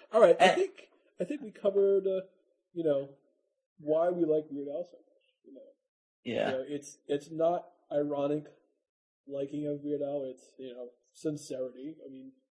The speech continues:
Speaker 1: not
Speaker 2: Yeah.
Speaker 1: only
Speaker 2: Also,
Speaker 1: songs
Speaker 2: just,
Speaker 1: that
Speaker 2: I mean
Speaker 1: say funny, but he,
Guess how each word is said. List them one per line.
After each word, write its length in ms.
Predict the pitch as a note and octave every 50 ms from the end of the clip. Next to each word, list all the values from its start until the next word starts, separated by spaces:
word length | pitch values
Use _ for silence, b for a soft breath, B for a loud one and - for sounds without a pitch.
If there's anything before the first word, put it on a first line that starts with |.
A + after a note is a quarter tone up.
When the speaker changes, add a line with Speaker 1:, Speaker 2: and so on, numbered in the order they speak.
| _ _ _ _ _ _ _ _ -
Speaker 1:
not 120 | D#3+ -
Speaker 2:
Yeah. 140 | - - -
Speaker 1:
only 120 | E3 E3 D#3+
Speaker 2:
Also, 240 | - - B3+ B3+ -
Speaker 1:
songs 100 | C#4 A#3
Speaker 2:
just, 200 | D4 C#4 - - -
Speaker 1:
that 100 | B3+ A#3+
Speaker 2:
I 20 | A3
mean 120 | A#3+ B3
Speaker 1:
say 160 | - - - - - - _ _ _ -
funny, 320 | D3+ G3 G#3 D3 C#3 C3+
but 280 | - - - - - _ _ _
he, 220 | - F#3+ G#3 -